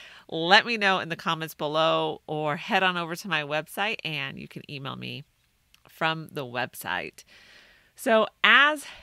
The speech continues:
a momtrepreneur, you need your own website. But I know you're on a budget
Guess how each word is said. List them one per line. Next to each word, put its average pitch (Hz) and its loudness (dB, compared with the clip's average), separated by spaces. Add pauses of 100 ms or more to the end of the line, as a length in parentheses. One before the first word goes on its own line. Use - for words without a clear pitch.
(120)
a 208 -4
momtrepreneur, 143 -4
you 175 -4
need 202 -4
your 185 -2
own 151 -6
website. 123 -6 (560)
But 233 2
I 240 4
know 143 -2
you're 151 -6
on 180 0
a 233 -2
budget 143 0